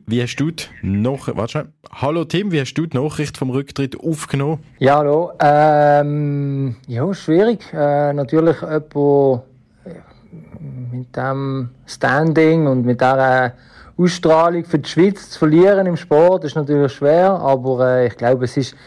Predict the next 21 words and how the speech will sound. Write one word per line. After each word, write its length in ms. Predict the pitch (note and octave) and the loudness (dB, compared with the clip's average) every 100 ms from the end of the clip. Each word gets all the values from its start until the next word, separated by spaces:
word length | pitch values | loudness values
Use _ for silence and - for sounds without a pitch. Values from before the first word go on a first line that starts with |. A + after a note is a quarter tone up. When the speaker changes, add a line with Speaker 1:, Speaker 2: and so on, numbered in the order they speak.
| - - - | -20 -20 -6
Speaker 2:
absehbar 720 | B2 D#3+ - E3+ D3+ C#3+ D#3+ | -2 -2 2 0 4 2 2
gewesen 480 | D#3 D#3+ E3 F3 D#3+ | -2 0 2 4 2
und 440 | C3 B2+ B2 B2 F3+ | 0 -2 -4 -6 -12
ich 200 | D3+ - | -16 -10
glaube, 560 | B2+ B2+ B2+ B2+ B2+ - _ - | -4 0 2 2 -2 -8 _ -10
also 180 | A#2+ | -6
Basel 560 | A#2+ C3+ E3 F3 F3+ D3+ | 2 4 4 0 0 0
hat 240 | D3+ - | 0 -2
jetzt 160 | - - | -6 -2
noch 100 | - | 0
gern 440 | C#3 D3 F3 F3 | 2 2 0 -2
gesehen, 560 | - D#3 F3 F3+ F3 D3+ | -2 2 4 4 2 0
wenn 100 | D3+ | -2
er 80 | C#3+ | 0
das 220 | D3+ - | 0 0
noch 100 | D3 | 0
mitgenommen 440 | D#3+ F#3 F#3+ F#3 | -2 -2 0 2
hat, 180 | F3 F3+ | 2 0
Swiss 260 | F3+ E3+ - | -2 -2 0
Indoors, 540 | F3 F3+ F3 E3+ D#3+ | -2 2 4 4 2
aber 220 | C3+ C3 | -2 -2